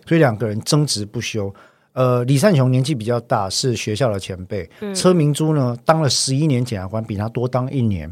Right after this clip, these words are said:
Speaker 2: 嗯。
Speaker 1: 又从首尔来，那两个人就争执不休，
Speaker 2: 嗯。
Speaker 1: 非常互看不顺眼。
Speaker 2: 嗯。
Speaker 1: 那某个情况之下呢，就越演越烈，是有一次部长来劝架。
Speaker 2: 嗯。
Speaker 1: 然后呢，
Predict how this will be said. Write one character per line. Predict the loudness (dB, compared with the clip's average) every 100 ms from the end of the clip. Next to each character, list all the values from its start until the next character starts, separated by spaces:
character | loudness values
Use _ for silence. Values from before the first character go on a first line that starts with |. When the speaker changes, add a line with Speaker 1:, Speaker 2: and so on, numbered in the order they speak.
| -10
Speaker 2:
嗯。 | -8 -8 0
Speaker 1:
又 | 2
从 | 2
首 | 0 0
尔 | 0 0
来， | -4 -10 -4
那 | 0
两 | 0 0
个 |
人 | -2
就 | -4 -2
争 | 2 2
执 | 0 -6
不 | -8
休， | -8 -6 -6
Speaker 2:
嗯。 | -8
Speaker 1:
非 | -4 -2
常 | -2 -2
互 | -4
看 | -4 -6
不 | -6
顺 | -6 -6
眼。 | -8 -14 _
Speaker 2:
嗯。 | -12 -12 -16 _ _ 0
Speaker 1:
那 | 2 2 0
某 | 2 2
个 | 2
情 | 0
况 | 0 0
之 | 0 -2
下 | 0 0
呢， | -2
就 | -4 -4
越 | 0 2 2
演 | 0
越 | 0 2
烈， | 2 0
是 | -2 -4
有 | -4 -4
一 |
次 | -2 -2
部 | -2 -4
长 | -6 -6
来 | -8 -10
劝 | -6 -6 -4
架。 | -2 -4 -6 _
Speaker 2:
嗯。 | -8 -8 -8 _ _ _
Speaker 1:
然 | 2 4
后 | 6
呢， | 4 2